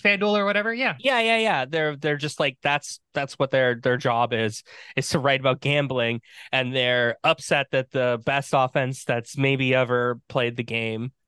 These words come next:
Speaker 2: doesn't give
Speaker 1: I
Speaker 2: a
Speaker 1: get so mad when I get, when one of those comes across my feed, 'cause it happens every now and then. Someone will link one and be like, "Oh, look at this incredible, in-, these incredible, this incredible thing the Diamondbacks ac-, are accomplishing," and then it's like the inc-, accomplishment is, like, the biggest line ever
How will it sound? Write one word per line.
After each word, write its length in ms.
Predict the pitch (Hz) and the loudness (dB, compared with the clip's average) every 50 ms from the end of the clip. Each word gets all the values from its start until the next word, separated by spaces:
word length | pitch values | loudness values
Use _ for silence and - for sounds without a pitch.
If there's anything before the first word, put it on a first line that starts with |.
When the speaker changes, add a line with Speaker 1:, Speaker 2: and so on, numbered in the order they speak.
| _ - | _ 0
Speaker 2:
doesn't 220 | 143 131 123 120 | 0 0 0 -2
give 160 | 117 120 110 117 | -4 -4 -2 0
Speaker 1:
I 40 | 202 | 0
Speaker 2:
a 40 | 196 | 0
Speaker 1:
get 140 | 208 202 - | 0 0 0
so 200 | - - 202 190 | 0 0 2 2
mad 200 | 185 180 170 170 160 | 2 2 0 0 0
when 80 | 160 | -2
I 60 | 156 | -2
get, 200 | 151 151 156 - | -2 -2 -4 -2
when 160 | 156 156 160 151 | -2 -4 -2 -2
one 60 | 156 | -2
of 40 | 151 | -2
those 160 | 151 147 - | -2 -2 -2
comes 180 | - - 151 143 | -4 -4 -4 -4
across 340 | 147 - 156 147 139 - - | -2 -2 -2 -2 -2 -2 -6
my 140 | 147 135 | -6 -6
feed, 320 | 127 - - 139 131 131 127 | -6 -6 -6 -6 -6 -6 -4
'cause 140 | - 170 175 | -2 0 2
it 40 | |
happens 240 | 190 220 247 254 202 | 2 2 2 2 2
every 120 | 233 208 196 | 2 2 4
now 160 | 190 185 180 | 4 2 2
and 80 | 170 | 2
then. 80 | 156 143 | -2 -2
Someone 220 | - 180 170 160 | -4 -4 -2 -2
will 80 | 165 156 | 0 0
link 200 | 156 160 151 147 | 0 -2 -2 -2
one 160 | 160 151 147 | -2 -2 -2
and 80 | 143 139 | -2 -2
be 60 | 135 | -2
like, 140 | 143 143 - - | -4 -2 2 4
"Oh, 180 | 240 262 240 | 4 4 4
look 200 | 220 214 214 240 | 4 2 2 2
at 20 | 220 | 2
this 160 | 214 - - | 0 0 -2
incredible, 400 | 196 170 - 196 196 202 208 - | -2 0 2 2 2 2 0 -2
in-, 120 | 202 190 | -4 -4
these 200 | 180 196 185 160 | -2 -4 -4 -4
incredible, 560 | 185 175 - - 190 190 196 185 196 196 196 | -4 -4 -2 0 0 2 2 2 0 0 0
this 160 | 185 180 - 180 | -2 -4 -6 -6
incredible 300 | 156 - 185 190 190 185 | -4 -2 0 2 2 2
thing 160 | - 202 196 | 0 0 0
the 80 | 202 | 0
Diamondbacks 480 | 185 208 214 233 220 190 175 156 - - | 2 2 2 2 2 0 -2 -2 -2 -6
ac-, 80 | 151 - | -10 -6
are 160 | - 160 147 147 | -4 -2 -2 -2
accomplishing," 580 | 151 - 156 143 135 135 131 - 151 147 131 - - - - - - - | 0 -2 -2 -2 -2 -4 -8 -6 -6 -8 -8 -10 -16 -20 -20 -12 -4 0
and 100 | 165 170 | 2 4
then 80 | 180 185 | 4 2
it's 160 | 180 - - | 2 2 2
like 180 | 180 175 - - _ _ _ | 2 2 0 -4 _ _ _
the 100 | - 180 | 0 2
inc-, 260 | 180 180 180 160 - - - | 2 2 2 0 -2 -2 -2
accomplishment 480 | 185 160 - 185 185 175 - - 180 | 0 0 2 0 0 0 -2 -4 -4
is, 80 | 170 143 | -2 -2
like, 140 | 170 165 - | -2 -2 -2
the 100 | 180 156 | -4 -4
biggest 400 | 127 123 175 156 175 175 - - | -2 -2 -2 0 0 0 -2 0
line 260 | 165 156 156 151 147 151 | 0 0 0 0 0 0
ever 340 | 143 147 139 143 139 127 | 0 -2 -2 -2 -4 -6